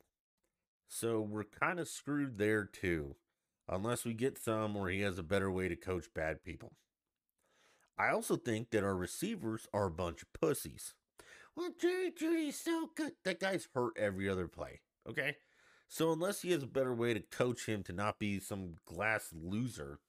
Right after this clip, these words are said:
we'll see. Sutton hadn't been around a lot. He got that contract and kinda disappeared. There's probably some others that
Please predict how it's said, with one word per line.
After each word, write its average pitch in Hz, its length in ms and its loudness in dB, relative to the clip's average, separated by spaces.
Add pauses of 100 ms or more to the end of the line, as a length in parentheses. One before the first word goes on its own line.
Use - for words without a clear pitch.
(1300)
we'll 117 160 -4
see. 190 320 -8 (2750)
Sutton 160 340 2
hadn't 98 260 2
been 92 120 0
around 90 300 0
a 80 60 -4
lot. 90 320 -4
He 117 100 -4
got 110 140 2
that 92 200 -4
contract 90 520 -4
and 85 100 -14
kinda 92 220 -6
disappeared. 82 640 -6 (580)
There's 104 100 -10
probably 123 300 2
some 98 160 -6
others 95 300 0
that 90 120 0